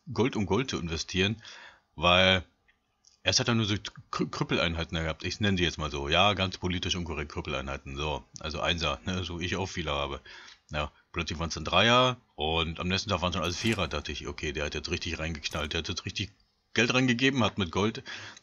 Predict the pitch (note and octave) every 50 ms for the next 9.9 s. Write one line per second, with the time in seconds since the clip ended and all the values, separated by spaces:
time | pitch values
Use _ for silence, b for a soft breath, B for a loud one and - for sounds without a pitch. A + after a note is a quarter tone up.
0 | _ - - F2+ F2+ F2+ F2+ E2+ D2+ B B B B B B B - G2 F#2+ F2
1 | - - G2 F2 E2+ E2+ - - D#2+ - G#2+ - C3 A#2 - - A2+ A2 - -
2 | G#2+ - - A2+ A#2 B2+ B2 - - F#2+ F2+ F2+ F2 G2 G2 F#2+ - - F#2 F#2+
3 | A2 - - F#2+ - - F#2 E2+ - F#2+ F2+ - - F2+ F2+ F2 A2 F2 D#2 E2
4 | E2 E2+ D#2+ F2 F2 F#2 E2 D#2 E2 E2+ D#2+ - E2+ D#2 - E2+ E2+ E2+ D#2+ E2+
5 | E2+ F#2 G2 G2 F#2+ F2+ F#2 F#2+ F#2+ F2 F#2 G2 G2 - - F#2 - F#2+ F2 D2+
6 | F#2+ G2 G#2 G2+ B B B B B B B B B B B B - G#2 G2 G#2
7 | - - - - - - A#2 B2+ C3+ B2 A#2+ A#2+ A2+ C3 B2+ - C3+ C3+ C3 C3
8 | B B B B B - - A2 G#2 A2+ A#2 - A#2 A2+ A2 G2+ A2+ G#2+ A#2+ B2
9 | G#2 G#2 G#2+ E2 F#2+ G2 G2+ G2 G2 G2 G2+ G2+ F#2+ F2+ E2+ E2 G2